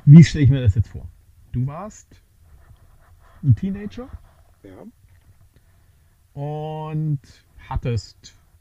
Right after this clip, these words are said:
Speaker 1: einen seelischen Schmerz, Trauer, vor-, mit Sicherheit auch Wut, Aggression in dir.
Speaker 2: Aggression weniger, das
Speaker 1: Aber Wut auf jeden Fall.
Speaker 2: Hilflosigkeit.
Speaker 1: Hilflosigkeit.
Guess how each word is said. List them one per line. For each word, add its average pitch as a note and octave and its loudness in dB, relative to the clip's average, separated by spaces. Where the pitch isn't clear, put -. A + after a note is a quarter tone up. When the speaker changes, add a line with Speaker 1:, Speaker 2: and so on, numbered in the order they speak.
Speaker 1:
einen A2+ 0
seelischen C3+ 0
Schmerz, D#3+ -14
Trauer, C#3+ -14
vor-, - -12
mit D#3+ 2
Sicherheit E3 -6
auch B2+ -10
Wut, F3 0
Aggression D3 -8
in F3 -8
dir. G3 -12
Speaker 2:
Aggression C#3+ -20
weniger, A2 -18
das - -20
Speaker 1:
Aber A#2 -4
Wut D3 0
auf A#2 -8
jeden D3+ -6
Fall. E3+ -18
Speaker 2:
Hilflosigkeit. A#2+ -20
Speaker 1:
Hilflosigkeit. E3+ -14